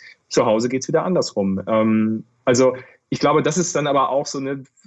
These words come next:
dieses Ausprobieren, was alle Eltern haben. Ähm, ich mach das ganz anders als andere und ich mach das viel besser.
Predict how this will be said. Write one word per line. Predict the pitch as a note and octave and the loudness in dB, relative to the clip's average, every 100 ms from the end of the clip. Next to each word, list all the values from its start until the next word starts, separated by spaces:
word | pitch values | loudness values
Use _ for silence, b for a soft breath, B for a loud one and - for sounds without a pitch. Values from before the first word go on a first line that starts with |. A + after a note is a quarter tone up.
| - | -10
dieses | B2+ B2 | -8 -6
Ausprobieren, | C3+ C#3 - B2+ C3 C3+ | -4 -4 -6 -4 0 0
was | B2 - | 0 0
alle | A#2 C3 | 2 2
Eltern | A2+ A#2 C3 A#2+ | 2 0 -2 -2
haben. | A2+ A2 A2 A2 | 0 0 0 0
Ähm, | A2 A2 G#2+ G#2 G#2+ | 0 0 2 2 0
ich | - - | 0 2
mach | B2 A#2 | 2 4
das | B2+ | 2
ganz | - A#2 | 2 0
anders | - A#2 C3 - | 0 0 0 2
als | A2+ | -2
andere | - G#2+ C3+ B2+ A#2+ A#2+ A2+ | -2 -4 0 4 6 6 4
und | A2+ - | -2 -8
ich | - | -6
mach | A#2+ - | -4 -2
das | A#2 | -2
viel | - A2 | -2 0
besser. | G2+ - B2 A#2 A2+ | 0 2 2 2 0